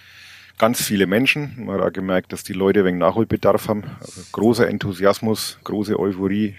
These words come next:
viel getanzt, viel getrunken, viel gefeiert, wenig geschlafen.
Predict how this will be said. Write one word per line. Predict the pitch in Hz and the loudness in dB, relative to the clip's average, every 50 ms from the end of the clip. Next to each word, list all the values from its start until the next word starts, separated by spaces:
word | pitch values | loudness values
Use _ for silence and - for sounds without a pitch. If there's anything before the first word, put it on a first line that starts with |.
| - | -18
viel | - - - 131 123 | -10 -2 0 0 2
getanzt, | 113 - 117 - - 92 92 95 - - - - | 2 2 0 2 2 2 2 0 -4 -8 -12 -12
viel | - - - 113 - | -12 -6 -4 -4 -2
getrunken, | - - - - - 87 87 - 95 95 90 _ _ - - - - - - - - - - - - - - _ | -4 -4 -4 -4 -4 -4 -6 -6 -8 -10 -10 _ _ -20 -20 -20 -20 -20 -20 -20 -20 -20 -20 -20 -20 -20 -20 _
viel | - - - 185 180 | -8 -2 -2 -2 0
gefeiert, | 170 165 143 - - 90 90 101 104 104 98 85 | 0 0 0 2 4 4 6 6 4 2 2 -2
wenig | 82 85 92 - - | -4 -4 -4 -6 -6
geschlafen. | - - 67 64 69 - - - - - - | -6 -6 -6 -8 -16 -16 -18 -18 -18 -18 -18